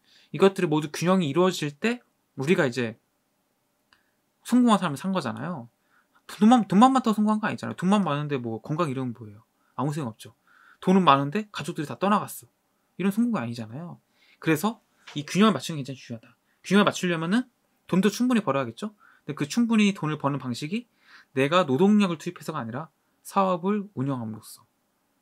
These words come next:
사업당 이익을 계산할 줄 알아야 된다고 얘기하고 있습니다.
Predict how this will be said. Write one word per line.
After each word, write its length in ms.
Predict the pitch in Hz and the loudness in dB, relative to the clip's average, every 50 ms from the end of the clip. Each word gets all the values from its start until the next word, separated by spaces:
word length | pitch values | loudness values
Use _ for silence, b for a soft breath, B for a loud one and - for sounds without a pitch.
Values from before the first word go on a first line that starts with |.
| _ _ _ | _ _ _
사업당 500 | - - - 208 208 202 202 - 180 147 | -6 2 6 6 6 6 4 2 0 2
이익을 240 | 123 120 120 - 156 | 0 -2 -4 -6 -8
계산할 320 | - 135 - 127 123 123 | -10 -10 -8 -8 -8 -8
줄 140 | - - - - | -8 -10 -10 -8
알아야 240 | 117 123 135 135 | -6 -4 -4 -4
된다고 240 | 127 120 113 123 139 | -6 -6 -8 -8 -8
얘기하고 240 | 135 120 123 113 131 | -8 -8 -10 -12 -12
있습니다. 320 | 139 - - 120 107 - | -14 -16 -16 -18 -20 -20